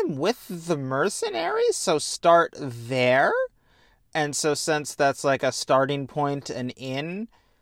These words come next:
and once our maintenance man figures out, like, "Oh,"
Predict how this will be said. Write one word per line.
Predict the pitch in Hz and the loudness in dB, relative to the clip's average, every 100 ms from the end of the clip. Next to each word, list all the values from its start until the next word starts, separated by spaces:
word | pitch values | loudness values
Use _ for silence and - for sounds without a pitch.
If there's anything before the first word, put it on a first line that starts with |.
| _ _ _ _ _ _ - | _ _ _ _ _ _ -2
and | 135 131 | -2 0
once | 135 135 - 147 | 0 -2 -2 2
our | 127 | 2
maintenance | 120 127 135 123 135 127 139 | 2 -2 -4 -6 -10 -8 -6
man | 131 127 123 117 - _ _ _ _ - | -4 -2 -4 -6 -12 _ _ _ _ -20
figures | - 147 131 135 127 | -2 -2 0 -2 -2
out, | 139 123 135 151 - | 2 6 6 4 2
like, | 139 127 | -2 0
"Oh," | - 180 277 185 - - | 6 8 10 8 6 -4